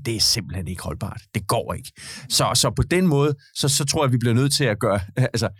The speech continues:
at, at, at forstå, at det her skal være meget værre set fra vores perspektiv. Øh, vi skal bruge mange, mange flere penge, øh, vi, øh, skal vi sætte til side, og ikke bruge på velfærd, men bruge på, øh, våben til, til Ukraine,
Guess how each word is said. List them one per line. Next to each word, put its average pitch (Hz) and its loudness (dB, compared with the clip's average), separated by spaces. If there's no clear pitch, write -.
at, 120 -2
at, 117 -2
at 113 0
forstå, 120 0
at 110 0
det 127 2
her 127 2
skal 117 -2
være 92 0
meget 104 2
værre 92 -2
set - -6
fra 98 -4
vores 87 -4
perspektiv. 101 -6
Øh, 101 0
vi 101 0
skal 135 0
bruge 104 -2
mange, 151 4
mange 117 2
flere 95 2
penge, 87 0
øh, 101 0
vi, 113 0
øh, 101 0
skal - -2
vi 107 0
sætte 107 -2
til 120 -2
side, 113 2
og 107 0
ikke 160 2
bruge 120 0
på 117 2
velfærd, 98 -2
men 104 0
bruge 104 -2
på, 98 -4
øh, 95 0
våben 104 0
til, 98 -4
til 120 0
Ukraine, 98 -2